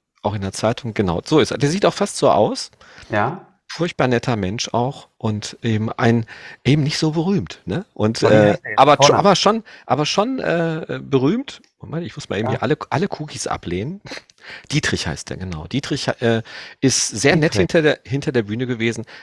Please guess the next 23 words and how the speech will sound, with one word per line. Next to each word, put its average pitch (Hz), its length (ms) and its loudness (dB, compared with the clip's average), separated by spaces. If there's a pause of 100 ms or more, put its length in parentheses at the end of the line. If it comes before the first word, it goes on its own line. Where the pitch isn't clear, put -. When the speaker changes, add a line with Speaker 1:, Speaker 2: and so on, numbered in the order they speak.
(120)
Speaker 1:
hat - 160 0
auch 104 140 0
wirklich 110 260 -6
eine 101 120 -2
sehr 107 200 0
starke - 340 -6
Ähnlichkeit 151 680 -4
mit, 180 300 -12
äh, 131 100 -2
seinem 117 280 -6
Bruder. 170 280 -4 (720)
Und, 117 460 2
Speaker 2:
Mhm. - 0 -
Speaker 1:
ähm, 123 320 0
Speaker 2:
Mhm. 110 60 0
Speaker 1:
ist, - 380 -4 (960)
er 107 200 -2
ist 135 120 0
erfolgreich 139 800 0
und 117 160 -4
wird 139 120 0
in 113 80 -2
Fachkreisen, 117 800 -2